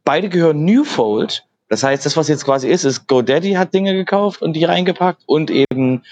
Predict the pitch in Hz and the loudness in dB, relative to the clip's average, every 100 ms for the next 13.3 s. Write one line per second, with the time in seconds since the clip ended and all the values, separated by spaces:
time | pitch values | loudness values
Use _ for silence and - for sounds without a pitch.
0 | - - 117 113 117 151 151 135 117 117 | -20 -4 -2 0 0 0 0 0 0 0
1 | 123 107 101 120 147 123 117 - - - | 0 0 0 0 0 -2 -4 -6 -20 -8
2 | - 110 104 143 131 127 165 165 160 - | -2 -2 0 0 2 2 2 2 0 0
3 | 127 - 123 120 - 120 127 117 113 143 | 0 0 0 -2 -4 -4 -2 0 2 2
4 | 139 123 117 - - - 123 117 127 117 | 4 2 -4 -18 -20 -4 -2 -2 -2 -2
5 | 113 135 131 120 104 127 139 143 127 117 | 0 2 2 0 0 -2 -2 -2 -2 0
6 | 110 110 110 113 107 104 - 120 113 110 | 2 2 2 0 0 -2 -4 -4 -2 -4
7 | 101 110 104 104 127 139 127 110 107 - | -4 -4 -4 -2 -2 0 0 -2 -4 -14
8 | - 113 104 131 139 143 117 113 120 113 | -4 -2 0 -2 -2 -2 0 0 2 2
9 | 107 113 107 98 139 - 131 117 123 120 | 2 0 0 -2 -4 -2 0 2 2 2
10 | 110 113 110 107 143 151 127 120 107 117 | 0 0 0 0 0 2 0 0 0 0
11 | 117 - - - - 120 120 117 - 123 | -2 -12 -20 -10 -4 -2 2 2 0 -2
12 | 117 120 127 - 117 104 - 101 92 95 | -4 -4 -2 -2 -2 -4 -4 -6 -4 -4
13 | 95 92 - | -6 -8 -12